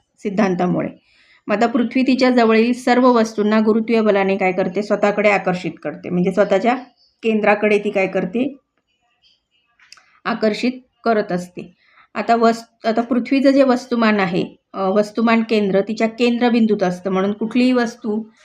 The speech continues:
कोणत्याही वस्तूवरील जर पृथ्वीचा गुरुत्वीय बल हे पृथ्वीच्या केंद्राच्या दिशेने असतं, म्हणजे केंद्रातनं हे बल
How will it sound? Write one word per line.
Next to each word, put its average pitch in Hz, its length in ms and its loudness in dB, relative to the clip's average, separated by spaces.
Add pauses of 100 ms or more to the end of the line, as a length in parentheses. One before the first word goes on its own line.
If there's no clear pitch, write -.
(500)
कोणत्याही 240 360 4
वस्तूवरील 226 680 2
जर 220 100 2
पृथ्वीचा 226 480 -2
गुरुत्वीय 226 500 0
बल 214 260 4
हे 208 140 -2
पृथ्वीच्या 208 500 -2
केंद्राच्या 214 540 0
दिशेने 180 380 -2
असतं, 156 340 -8
म्हणजे 190 280 -2 (760)
केंद्रातनं 233 580 2
हे 247 140 2
बल 226 300 2